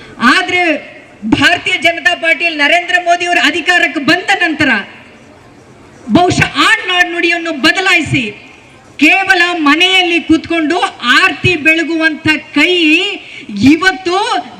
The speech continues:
ದೇಶವನ್ನ ಕಾಯುವಂಥ ಗಡಿಯಲ್ಲಿ ನಿಂತ್ಕೊಂಡು ಕೈಯಲ್ಲಿ ಮಿಷನ್ ಗನ್ಗಳನ್ನ ಹಿಡ್ಕೊಂಡು ಭಾರತವನ್ನ ರಕ್ಷಣೆ ಮಾಡುವಂಥ ಶಕ್ತಿ ಇವತ್ತು ನಾರಿ ಶಕ್ತಿಗಿದೆ ಅಂತ ನಮ್ದವರು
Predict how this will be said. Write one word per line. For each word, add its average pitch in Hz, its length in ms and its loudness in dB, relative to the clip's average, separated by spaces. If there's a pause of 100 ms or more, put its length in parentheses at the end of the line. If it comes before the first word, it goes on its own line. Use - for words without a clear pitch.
(140)
ದೇಶವನ್ನ 359 760 2
ಕಾಯುವಂಥ 359 840 0
ಗಡಿಯಲ್ಲಿ 339 720 2
ನಿಂತ್ಕೊಂಡು 339 680 0 (300)
ಕೈಯಲ್ಲಿ 381 500 2
ಮಿಷನ್ 349 520 2
ಗನ್ಗಳನ್ನ 370 480 0
ಹಿಡ್ಕೊಂಡು 339 500 0
ಭಾರತವನ್ನ 311 680 0
ರಕ್ಷಣೆ 320 440 -2
ಮಾಡುವಂಥ 302 520 -2 (480)
ಶಕ್ತಿ - 340 0
ಇವತ್ತು 311 360 0
ನಾರಿ 294 380 4
ಶಕ್ತಿಗಿದೆ 285 560 0
ಅಂತ 277 240 -4
ನಮ್ದವರು 247 680 -4